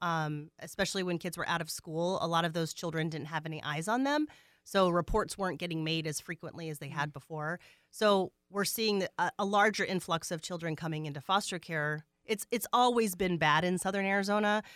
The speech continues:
Speaker 1: but it's really particularly bad right now. We're also at a very low rate of foster homes for the state. So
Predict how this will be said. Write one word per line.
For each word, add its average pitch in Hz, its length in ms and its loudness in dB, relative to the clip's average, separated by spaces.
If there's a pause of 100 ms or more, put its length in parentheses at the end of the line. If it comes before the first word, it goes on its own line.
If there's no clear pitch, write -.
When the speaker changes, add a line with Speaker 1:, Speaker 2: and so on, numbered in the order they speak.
(140)
Speaker 1:
but 196 100 -4
it's 185 160 -2
really 180 420 0
particularly 170 440 -10
bad 143 220 0
right 151 180 -2
now. 151 340 -2 (120)
We're 185 200 -2
also 190 320 2
at 208 80 4
a 190 60 0
very 180 300 2
low 170 420 4
rate 160 440 -2
of 170 100 -8
foster 151 340 -2
homes 143 400 -12 (260)
for 190 100 -2
the 175 80 -2
state. - 400 -10 (420)
So 160 520 -2